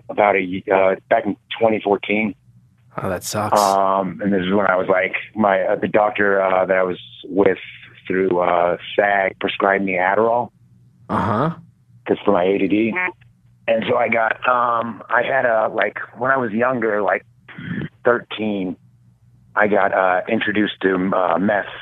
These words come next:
Speaker 1: from a homeless guy that was living in my backyard. And,
Speaker 2: Wow, that's,
Speaker 1: uh,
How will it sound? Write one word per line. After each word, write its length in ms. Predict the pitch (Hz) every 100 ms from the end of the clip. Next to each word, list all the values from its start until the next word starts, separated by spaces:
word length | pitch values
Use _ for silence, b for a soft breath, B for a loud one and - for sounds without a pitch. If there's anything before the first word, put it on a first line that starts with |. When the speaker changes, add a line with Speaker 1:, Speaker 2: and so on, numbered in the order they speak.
| - - -
Speaker 1:
from 200 | 104 98
a 40 |
homeless 320 | 87 120 104 -
guy 100 | 95
that 80 | 90
was 120 | 92
living 240 | 101 95
in 60 | 95
my 120 | 90
backyard. 520 | 90 92 104 107 120 98 _ - _ _ _ _ _ _ _ _ _ _ _ _ _ - _ _ -
And, 600 | 120 117 113 113 113 107
Speaker 2:
Wow, 100 | 120
that's, 140 | 117 117
Speaker 1:
uh, 260 | 113 113